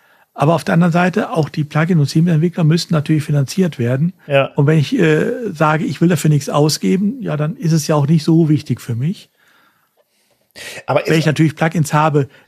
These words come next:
Speaker 1: die das da voll spammen, äh, obwohl ich, be-, die gibt's ja auch, äh, so Experten.
Speaker 2: Ja.
Speaker 1: Die spammen, äh, dir alles voll, obwohl du, äh, sogar die Bezahlversion hast, weil sie dann auch für andere Sachen von sich Reklame machen.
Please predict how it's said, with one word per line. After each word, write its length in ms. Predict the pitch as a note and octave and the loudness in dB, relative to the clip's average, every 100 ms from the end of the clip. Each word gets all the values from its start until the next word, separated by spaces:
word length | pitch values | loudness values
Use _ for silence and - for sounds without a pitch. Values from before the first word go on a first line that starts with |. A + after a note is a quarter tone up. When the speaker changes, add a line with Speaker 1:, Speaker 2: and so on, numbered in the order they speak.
| - | -2
Speaker 1:
die 100 | D3 | 0
das 180 | C#3 - | 2 0
da 160 | D3 | -2
voll 260 | - D3 E3 | 0 0 0
spammen, 440 | - C#3+ D3+ D3+ | 0 0 0 0
äh, 140 | E3 C#3+ | 0 0
obwohl 380 | D3+ C3 E3+ | -2 2 2
ich, 100 | F#3 | 2
be-, 120 | C#3 C#3 | -2 -4
die 640 | - E3 D#3 D4+ F#3 C#3 | -4 -12 -12 -16 -12 -4
gibt's 220 | B2+ C#3+ | -4 -2
ja 100 | C#3+ | -2
auch, 300 | D#3 C#3 - | 0 0 0
äh, 160 | - B2 | -6 -6
so 100 | A#2+ | -6
Experten. 600 | B2 - A#2 A2 - A2 _ - - | -10 -12 -12 -12 -14 -20 _ -20 -6
Speaker 2:
Ja. 140 | C#3 | -2
Speaker 1:
Die 80 | B2+ | -2
spammen, 400 | A#2+ D3+ E3 D#3+ | -2 0 2 4
äh, 260 | D3 C#3 B2+ | 4 4 2
dir 200 | C#3 C#3 | -2 0
alles 240 | C#3+ C3+ | 0 0
voll, 320 | - D3+ E3+ | 0 2 2
obwohl 400 | C4+ C3+ D3 F3 | 0 -2 2 4
du, 160 | E3+ C#3 C3+ | 4 2 2
äh, 40 | C3+ | 0
sogar 240 | B2 C3+ | -2 -4
die 100 | B2+ | -4
Bezahlversion 680 | B2 B2 C3 B2+ B2 A#2+ C3+ | -6 -6 -6 -6 -6 -6 -4
hast, 180 | D3+ - | -4 -2
weil 120 | C#3 | -2
sie 100 | D3 | 0
dann 80 | D3 | -2
auch 60 | |
für 160 | C#3+ - | -2 0
andere 280 | F3 F#3 C#3 | 2 2 0
Sachen 300 | A#2+ A#2 A#2+ | -6 -8 -12
von 180 | - A2+ | -12 -12
sich 240 | A#2 - | -12 -16
Reklame 400 | - - A2 A2+ | -20 -18 -16 -16
machen. 200 | A2+ - | -18 -20